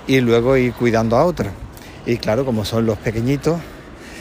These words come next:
eh, que tienen que tener más cuidado y no pueden unirse con otros perros, pues poco a poco ellos ir formando esa idea de co-, lo que tiene que ser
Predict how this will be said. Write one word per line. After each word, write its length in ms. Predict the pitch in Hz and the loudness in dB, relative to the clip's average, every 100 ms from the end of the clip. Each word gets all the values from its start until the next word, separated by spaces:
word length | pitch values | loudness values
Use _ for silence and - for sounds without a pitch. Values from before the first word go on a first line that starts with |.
| - | -8
eh, 680 | 113 113 107 107 104 104 104 101 | -2 0 0 -2 -2 -4 -6 -6
que 100 | 107 | -6
tienen 280 | 110 110 117 | -2 -2 -2
que 80 | |
tener 240 | 110 120 117 | -2 0 0
más 220 | 113 117 | 0 -4
cuidado 500 | - 113 123 143 127 | -6 -2 0 2 0
y 100 | 113 | 0
no 120 | 110 | -2
pueden 240 | 104 113 117 | 0 0 0
unirse 500 | 113 117 110 127 113 | -2 -2 -2 -4 -4
con 160 | 120 | -4
otros 220 | 113 120 110 | -4 -6 -6
perros, 400 | 165 147 165 175 - - - | -4 -2 -4 -10 -16 -16 -4
pues 100 | 120 | -2
poco 280 | 110 120 131 | 0 -2 -2
a 60 | |
poco 300 | 123 135 139 | -2 -2 -2
ellos 460 | 135 131 143 135 139 - - - | -2 0 0 0 -4 -8 -18 -4
ir 460 | 120 123 120 117 110 110 - - - - - | 0 2 2 0 -2 -8 -16 -20 -20 -18 -4
formando 520 | 139 123 127 135 127 | 0 2 2 2 2
esa 300 | 127 - 143 | 2 2 0
idea 340 | 127 120 131 131 | 0 0 0 0
de 220 | 131 120 | -2 -4
co-, 160 | 127 127 | -4 -2
lo 140 | 127 | -2
que 100 | 110 | -2
tiene 240 | 113 120 117 | -2 -2 -2
que 120 | 110 | -2
ser 260 | 123 120 | 0 0